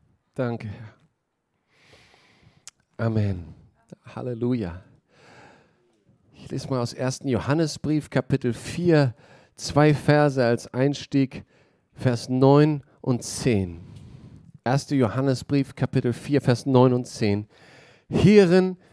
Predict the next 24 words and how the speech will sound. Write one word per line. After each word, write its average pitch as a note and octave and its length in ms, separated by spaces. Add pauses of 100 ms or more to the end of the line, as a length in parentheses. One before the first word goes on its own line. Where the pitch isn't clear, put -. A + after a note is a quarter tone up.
(240)
ist - 560
die C#3 160
Liebe D#3+ 500
Gottes C3 640
zu - 260
uns F3 460
geoffenbart A#2+ 800
worden, G2+ 320 (1300)
dass A#2 220
Gott F3 300
seinen D#3 400
eingeborenen F#3 1080
Sohn F#3 460
in E3+ 100
die D#3+ 160
Welt F#3 360
gesandt E3+ 540
hat, F#3 220
damit D#3+ 420
wir F#3 160
durch F3 380
ihn F3+ 200
leben F#3 840
möchten. C3 720